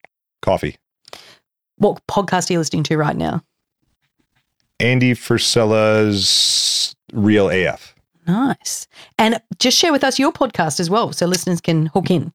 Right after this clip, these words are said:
Speaker 1: My podcast is The Navy seal Mindset.
Speaker 2: Awesome. And what makes you
Speaker 1: Maybe
Speaker 2: feel
Speaker 1: that should have been my favorite podcast.
Speaker 2: Yeah,
Speaker 1: I've
Speaker 2: <laughs> yeah, that's
Speaker 1: yeah.
Speaker 2: okay. That's all right.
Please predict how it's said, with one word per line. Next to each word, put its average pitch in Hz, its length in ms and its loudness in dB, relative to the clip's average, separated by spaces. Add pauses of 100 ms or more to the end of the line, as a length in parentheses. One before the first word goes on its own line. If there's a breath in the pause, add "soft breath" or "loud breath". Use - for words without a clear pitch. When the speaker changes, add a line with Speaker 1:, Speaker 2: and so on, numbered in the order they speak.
Speaker 1:
My 117 380 4
podcast 131 680 0
is 120 200 0
The 113 260 0
Navy 117 280 2
seal 113 220 2
Mindset. 92 380 -2 (420)
Speaker 2:
Awesome. - 460 -4 (500 loud breath)
And 190 220 0
what 180 200 0
makes 165 200 0
you - 60 2
Speaker 1:
Maybe 135 140 4
Speaker 2:
feel 113 60 2
Speaker 1:
that 120 140 2
should 117 140 0
have 95 40 -2
been 98 140 0
my 90 100 0
favorite 85 320 -4
podcast. 82 460 -2
Speaker 2:
Yeah, 320 160 4
Speaker 1:
I've 427 240 -2
Speaker 2:
<laughs> - 0 -
yeah, 359 100 4
that's 254 220 -2
Speaker 1:
yeah. 220 80 0
Speaker 2:
okay. 175 340 0
That's 180 260 -2
all 180 60 0
right. 165 140 0